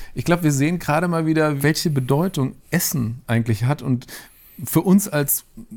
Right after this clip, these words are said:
soziale Wesen doch mehr ist als, als die pure Nahrungsaufnahme. Ich denk gerade eigentlich, egal ob Familie oder KollegInnen, egal ob zu Hause oder in der Kantine, man begegnet sich. Man freut sich gemeinsam, wenn's schmeckt, man spricht eben miteinander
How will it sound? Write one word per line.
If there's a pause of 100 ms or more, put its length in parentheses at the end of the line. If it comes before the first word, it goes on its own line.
(240)
soziale
Wesen
doch
mehr
ist
als,
als
die
pure
Nahrungsaufnahme.
Ich
denk
gerade (280)
eigentlich,
egal
ob
Familie
oder
KollegInnen,
egal
ob
zu
Hause
oder
in
der
Kantine, (600)
man
begegnet
sich. (100)
Man
freut
sich
gemeinsam,
wenn's
schmeckt, (120)
man
spricht
eben
miteinander